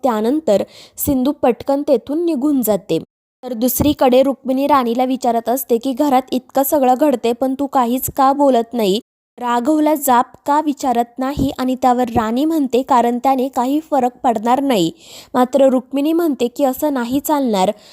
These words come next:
आता मला राघवसोबत पुन्हा एकदा बोलायलाच हवं."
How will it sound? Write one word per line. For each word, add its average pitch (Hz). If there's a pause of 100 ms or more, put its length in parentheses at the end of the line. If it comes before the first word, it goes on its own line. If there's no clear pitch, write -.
(140)
आता 233
मला 294
राघवसोबत 262
पुन्हा 269
एकदा 262
बोलायलाच 226
हवं." 208